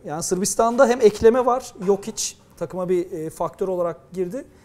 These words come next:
Hem de yetenek havuzu öyle sakatlık veya tercih problemi yaşamıyor çok fazla.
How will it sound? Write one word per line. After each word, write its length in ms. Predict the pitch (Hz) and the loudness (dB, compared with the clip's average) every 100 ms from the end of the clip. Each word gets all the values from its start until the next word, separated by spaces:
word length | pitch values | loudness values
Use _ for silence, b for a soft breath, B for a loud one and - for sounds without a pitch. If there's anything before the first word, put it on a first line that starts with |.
| b b | b b
Hem 160 | 170 185 | -14 -4
de 60 | |
yetenek 360 | 202 196 220 208 | -2 -2 -4 -2
havuzu 360 | 208 208 220 254 | -2 -2 -4 -2
öyle 140 | 208 | -2
sakatlık 520 | 214 190 196 185 190 | -2 -4 -6 -8 -8
veya 140 | 196 196 | -6 -6
tercih 420 | - 175 175 190 - _ _ | -4 -4 -4 -8 -16 _ _
problemi 440 | 190 180 185 240 | -8 -6 -6 -8
yaşamıyor 440 | 277 254 294 247 151 | -10 -10 -12 -12 -12
çok 160 | 143 | -12
fazla. 260 | 143 123 | -14 -16